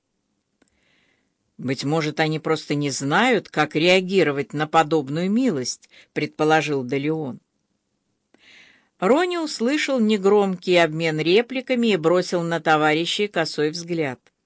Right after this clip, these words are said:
Затем откашлялся и повторил более громко, обращаясь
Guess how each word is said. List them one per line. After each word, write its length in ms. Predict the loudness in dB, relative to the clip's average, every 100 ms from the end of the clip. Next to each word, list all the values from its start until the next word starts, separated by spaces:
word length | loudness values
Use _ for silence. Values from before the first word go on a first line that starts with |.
| _ _ _ _ _ _ _ -8
Затем 480 | 2 2 2 0
откашлялся 960 | 0 -2 -2 -2 -2 -6 -8 -6 -6 -6 -10 _ _ _ _
и 140 | 0
повторил 680 | 2 0 0 2 4 4 2
более 600 | 2 2 4 4 6 4
громко, 680 | 4 4 4 4 2 0 0
обращаясь 840 | 2 0 0 0 2 2 2 -2